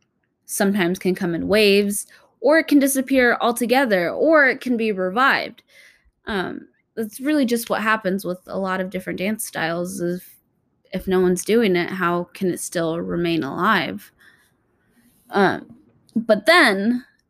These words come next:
uh, Brian Footwork, air quotes are on Footwork because that was his little nickname, Footwork Green,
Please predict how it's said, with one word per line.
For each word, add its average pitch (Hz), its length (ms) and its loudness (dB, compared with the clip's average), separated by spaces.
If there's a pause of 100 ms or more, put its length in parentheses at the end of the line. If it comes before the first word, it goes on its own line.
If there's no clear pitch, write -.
(120)
uh, 196 260 4
Brian 202 600 2 (160)
Footwork, 165 640 -6
air 214 120 0
quotes 214 300 -4
are 190 60 -2
on 185 120 -4
Footwork 185 420 -8
because 202 200 -20
that - 100 -14
was 190 120 -10
his 185 180 -10
little 180 220 -8
nickname, 170 540 -10 (320)
Footwork 262 360 4
Green, 220 460 2